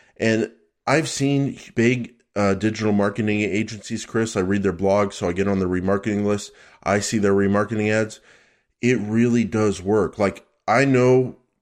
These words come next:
Google Ads, I know AdSense, so I don't go out of my way to, like, click on their ads because if I wanna go to their website, I'll go to it. But I see their remarketing ads all the time, and I never click. I never click. But what that does in my brain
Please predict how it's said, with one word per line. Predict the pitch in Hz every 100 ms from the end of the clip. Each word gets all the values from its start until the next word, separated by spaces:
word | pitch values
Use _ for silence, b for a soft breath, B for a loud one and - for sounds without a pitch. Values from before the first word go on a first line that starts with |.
| -
Google | 113 113 110
Ads, | 107 107
I | 104
know | 101 104 107 104
AdSense, | 98 101 - 104 101
so | - 101 92
I | 95
don't | 120 120 95
go | 107
out | 107
of | 101
my | 98
way | 90 98 90
to, | 98
like, | 87
click | 80 110 98
on | 98
their | 92 90
ads | 95 113 117
because | - 95 98 82 - b b b b
if | 95
I | 107
wanna | 107 101
go | 98
to | 95
their | 95 95
website, | - 92
I'll | 87
go | 95 98
to | 85
it. | 69 B B B
But | 113
I | 110
see | - - 127
their | 127 113
remarketing | 104 104 101 110 110 101
ads | 98 98 -
all | 104 113
the | 110
time, | 110 110 113 117
and | 101
I | 104
never | 101 107 120
click. | 101 - - - _ _
I | 98
never | 104 120 107
click. | 98 69 - b b b b
But | -
what | 110 104 131 -
that | 170 -
does | 101 117 117
in | 104
my | 87
brain | 76 87 95 110 120